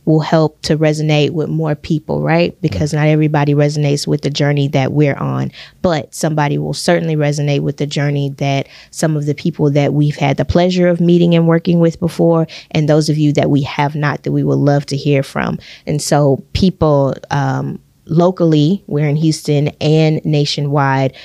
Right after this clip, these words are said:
we wanna hear about your stories and tell them on the Marriage and Real Estate Podcast what plans you have, what plans you have had, and how you plan to execute them, and where you are right now.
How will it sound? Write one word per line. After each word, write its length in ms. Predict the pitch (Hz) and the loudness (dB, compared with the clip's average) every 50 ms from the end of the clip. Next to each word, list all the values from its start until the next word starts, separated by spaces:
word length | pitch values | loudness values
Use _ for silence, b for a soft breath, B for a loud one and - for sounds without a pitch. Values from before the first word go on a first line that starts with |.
| B B | B B
we 140 | - 160 160 | 0 2 2
wanna 240 | 156 151 147 147 143 | 2 2 0 0 -2
hear 240 | 135 156 151 147 | 0 0 2 2
about 320 | 143 147 147 139 143 - - | 2 0 0 0 -2 -2 -4
your 80 | 151 | -4
stories 560 | 143 - - - 151 143 139 139 135 139 135 - - | -4 -4 -4 -2 0 2 2 4 2 2 0 -2 -4
and 120 | 147 135 131 | -6 -6 -6
tell 280 | - - 156 147 143 | -4 0 0 2 2
them 240 | 135 139 139 143 139 | 2 0 0 -2 -2
on 160 | - 151 143 | -4 -4 -4
the 60 | 131 | -2
Marriage 300 | 131 131 131 131 131 131 | -2 0 0 0 -2 -2
and 120 | - 139 139 | -4 -6 -4
Real 160 | 131 131 135 | -2 -2 -2
Estate 360 | 135 - - - 135 131 - | -2 -4 -4 -4 -4 -4 -4
Podcast 600 | - - 147 143 143 - - - - - - - B B B B B B - | -4 -4 -4 -4 -4 -6 -6 -6 -6 -6 -6 -8 B B B B B B 0
what 240 | 151 147 143 - | 0 2 2 0
plans 580 | - - 160 156 151 147 147 143 143 143 143 - | -2 -2 -2 0 2 2 2 0 0 -2 -4 -6
you 280 | 156 151 151 151 147 143 | -4 -2 -2 -2 -2 -2
have, 680 | - - - 156 147 147 147 151 156 156 156 - - B B B B B - | -2 -2 0 0 2 2 2 2 0 0 -2 -4 -10 B B B B B -2
what 200 | 147 165 175 - | 0 0 0 0
plans 340 | - 156 147 143 143 143 - | -2 -2 0 0 -2 -2 -4
you 100 | 143 143 | -4 -4
have 200 | 135 135 131 131 | -4 -4 -6 -6
had, 340 | - - 139 143 143 143 | -4 -2 0 0 0 0
and 140 | 139 131 135 | 0 -2 -4
how 140 | - - 143 | -4 -2 -2
you 160 | 147 139 139 | 0 -2 -2
plan 240 | - - 151 143 143 | -2 -2 -2 -2 -2
to 120 | 139 - | -2 -2
execute 440 | - 139 - - 143 - - 147 143 | -4 -4 -4 -6 -6 -4 -4 -2 -2
them, 200 | - 147 147 143 | 0 0 0 0
and 220 | - 135 139 135 139 | 0 -2 -2 -2 -2
where 140 | 139 139 | -2 0
you 200 | 139 139 135 135 | 0 0 0 0
are 140 | 143 165 165 | 0 0 -2
right 220 | 185 175 139 127 143 | -2 -4 -4 -2 -2
now. 280 | 139 135 135 135 139 | -2 -2 -2 -4 -4